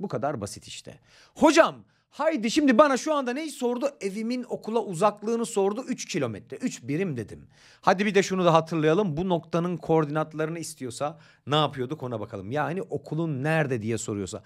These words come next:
Nasıl sorar? En yakın olduğu noktayı bul der bak.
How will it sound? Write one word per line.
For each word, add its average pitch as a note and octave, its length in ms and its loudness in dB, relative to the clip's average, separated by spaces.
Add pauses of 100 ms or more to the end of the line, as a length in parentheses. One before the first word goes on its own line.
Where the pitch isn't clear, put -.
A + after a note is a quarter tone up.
(220)
Nasıl C4 220 4
sorar? A3+ 440 0 (360)
En D#4 260 8
yakın A#3 540 2
olduğu E3 760 8
noktayı B3 640 6
bul G#3 220 4
der G2 260 -4
bak. F2+ 180 -6